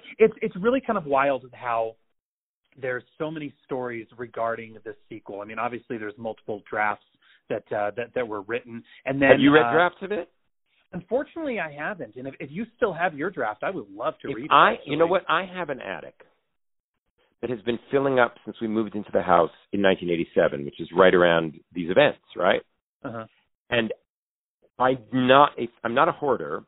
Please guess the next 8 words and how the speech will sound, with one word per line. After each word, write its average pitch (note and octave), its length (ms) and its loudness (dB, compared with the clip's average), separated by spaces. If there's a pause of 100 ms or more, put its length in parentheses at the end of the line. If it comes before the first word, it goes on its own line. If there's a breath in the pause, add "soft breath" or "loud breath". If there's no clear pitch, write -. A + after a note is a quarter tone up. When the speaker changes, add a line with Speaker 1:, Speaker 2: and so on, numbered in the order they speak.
(960)
Speaker 2:
because G2 260 -8
the E2 60 -4 (240)
downstairs G2+ 560 0
is D2 80 -16 (680)
clean G#2 180 2
as F#2 60 -2
a G#2+ 60 -2
whistle. - 300 -4